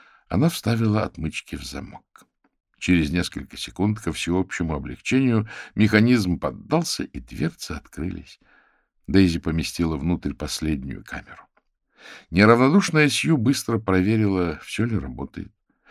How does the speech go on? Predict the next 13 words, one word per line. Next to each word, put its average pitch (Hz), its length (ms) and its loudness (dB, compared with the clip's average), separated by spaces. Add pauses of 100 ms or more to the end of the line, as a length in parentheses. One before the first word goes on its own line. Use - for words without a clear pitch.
(200)
В 95 100 4
наползающей 92 760 4
темноте 82 520 -6
камера 82 400 -4
автоматически 76 760 -8
переключилась 76 960 -6
на 73 160 -8
чёрно-белое 73 920 -4
ночное 76 640 -6
видение. 78 680 -10 (460)
Сью - 240 4
показала 82 480 -2
большие 67 600 -8